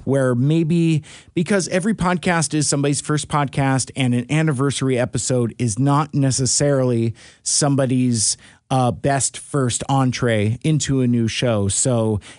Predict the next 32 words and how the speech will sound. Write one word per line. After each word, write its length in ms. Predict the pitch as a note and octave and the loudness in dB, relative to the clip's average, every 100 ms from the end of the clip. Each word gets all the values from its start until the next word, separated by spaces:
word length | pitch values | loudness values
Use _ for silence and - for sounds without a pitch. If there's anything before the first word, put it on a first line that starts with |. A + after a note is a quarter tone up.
| - | -8
episode 480 | E3 D#3 - D#3+ | -4 -2 -2 -2
four 240 | D3 F3+ E3+ | -2 -2 0
hundred 340 | C#3+ E3 D#3 | 0 0 0
and 220 | C3 B2 | 0 0
one 500 | D3 B3 G3 B2+ A#2+ A#2+ - - _ | 2 2 2 2 0 -2 -8 -20 _
will 560 | - B2+ D#3 G#3 G3+ F3 | -6 -2 0 2 2 0
kind 300 | - D3 C3+ | 0 0 2
of 160 | C3 G2+ | 0 0
be 260 | C3+ C3 | 0 2
that, 540 | A#2 B2 A#2 A2+ - - | 0 0 0 0 -2 -4
um, 400 | C#3 C3 B2 A#2 G#2+ - _ | 0 2 2 0 -2 -10 _
kind 220 | - G3 | -2 0
of 180 | F3 C3 - | 0 0 -2
a 220 | D#3+ C#3+ | 0 2
reset 800 | B2+ A#2 C#3+ B2+ - G#2 C#2+ - | 2 0 0 0 -2 -4 -4 -4
where 320 | B2 A#2 A2+ - | -2 0 0 -2
I, 180 | A#2+ A#2+ | -2 -2
I 100 | - | -2
think 340 | A#2+ - D#3+ D3 - | -4 -2 -2 -2 -2
I 180 | C#3+ | 0
will 260 | C3+ C3 C3 | 0 0 0
just 360 | A#2+ C3+ B2 - | 0 -2 -2 -4
go 240 | C3 C3 | -2 0
over 460 | - C3 A2+ B2 - | 0 0 0 -2 -2
in 300 | D#3 F3 G3 | 0 2 0
brief 360 | C#3+ E3+ E3+ - | 0 0 0 -2
the 120 | D#3 | -6
chronology 680 | D3 C#3+ C#3 C3+ C#3+ B2+ C3 | -4 0 2 2 0 0 0
of 160 | A#2+ G2+ | -2 -2
the 60 | |
show, 460 | G#2+ - C#3+ C3 B2 - - _ | -4 0 2 2 0 -4 -16 _
because 600 | C3+ - D3 C3 A#2 - | -6 -2 -2 0 -2 -4